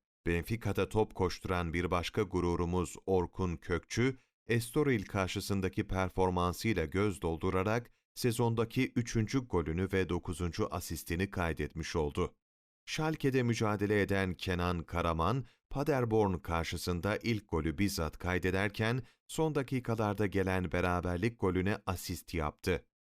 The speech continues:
Bournemouth'ta forma giyen Enes Ünal, son maçında son dakikalarda beraberliği getiren golüyle takımına bir puan kazandırdı.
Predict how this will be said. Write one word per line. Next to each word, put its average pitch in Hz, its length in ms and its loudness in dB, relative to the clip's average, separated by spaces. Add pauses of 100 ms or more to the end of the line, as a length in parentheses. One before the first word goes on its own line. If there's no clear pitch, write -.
Bournemouth'ta 120 1000 2
forma 101 400 2
giyen 90 440 2
Enes 90 420 0
Ünal, 90 340 0 (220)
son 160 240 0
maçında 120 600 2
son 131 260 0
dakikalarda 95 840 2
beraberliği 90 640 2
getiren 85 520 0
golüyle 92 480 0
takımına 90 560 -4
bir 92 180 2
puan 82 440 0
kazandırdı. 82 880 -2